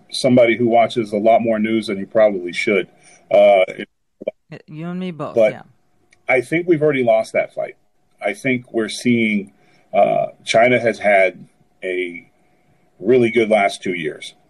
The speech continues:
Speaker 1: Uh, Russia is emboldened. They're pretty much doing what they want to doing.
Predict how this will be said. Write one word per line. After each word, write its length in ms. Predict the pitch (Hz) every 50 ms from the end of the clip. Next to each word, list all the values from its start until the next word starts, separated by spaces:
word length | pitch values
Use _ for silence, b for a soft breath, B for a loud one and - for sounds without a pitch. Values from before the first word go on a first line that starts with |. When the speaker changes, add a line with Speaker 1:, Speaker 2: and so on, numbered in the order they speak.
| _ _ -
Speaker 1:
Uh, 240 | 98 - - - 90
Russia 420 | 90 101 107 113 - - 120 104
is 140 | 98 95 92
emboldened. 640 | 95 87 87 87 98 98 101 95 98 98 101 98 -
They're 140 | - 95 92
pretty 220 | - 127 123 117
much 200 | 110 107 104 98
doing 240 | - 107 101 98 98
what 100 | 92 90
they 120 | 90 87
want 240 | 87 87 92 90 90 87 85
to 60 | 90
doing. 240 | 87 85 85 87